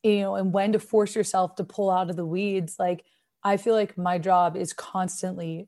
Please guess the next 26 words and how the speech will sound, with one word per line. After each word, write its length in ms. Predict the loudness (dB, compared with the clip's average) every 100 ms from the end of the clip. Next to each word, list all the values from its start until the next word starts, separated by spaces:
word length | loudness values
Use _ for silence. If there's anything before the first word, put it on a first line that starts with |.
| _
changing 680 | -14 -8 -6 -2 -2 -2 -2
and 160 | -4 -4
some 160 | -8
things 300 | -6 -8 -8
come 180 | -6 -4
to 80 | -4
me 140 | -6
more 180 | -6 -6
naturally 640 | -6 -8 -8 -4 -2 -2
than 320 | -4 -6 -8 -12 _ _ _ -2
others. 440 | 0 2 2 0
But 360 | 0 2 2 -2 _ _ _ _ _ -6
I 60 |
mean, 160 | -6 -6
kind 240 | -4 -4
of 60 | -2
going 160 | -2
back 180 | -4 -6
to 60 | -10
sports, 360 | -2 0 0
it's 160 | -2 -2
like 200 | -2 -2
sports. 500 | -4 0 2 0 -2
Like, 140 | -4
you 80 | -2
gotta, 440 | -2 0 0 0